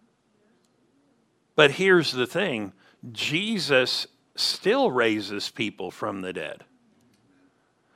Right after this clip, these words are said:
But how does that happen? This resurrection is an internal resurrection that he does.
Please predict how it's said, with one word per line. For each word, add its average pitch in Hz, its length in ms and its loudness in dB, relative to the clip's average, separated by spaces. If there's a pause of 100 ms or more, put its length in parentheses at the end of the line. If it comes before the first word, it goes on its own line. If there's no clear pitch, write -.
(200)
But 143 120 6
how 170 260 4
does 175 240 0
that 139 260 6
happen? 147 600 -2 (600)
This 151 400 6
resurrection 151 1200 2
is 139 280 0
an 131 140 0
internal 123 960 -2 (1400)
resurrection 117 960 4
that 98 160 -6
he 107 200 -8
does. 87 520 -8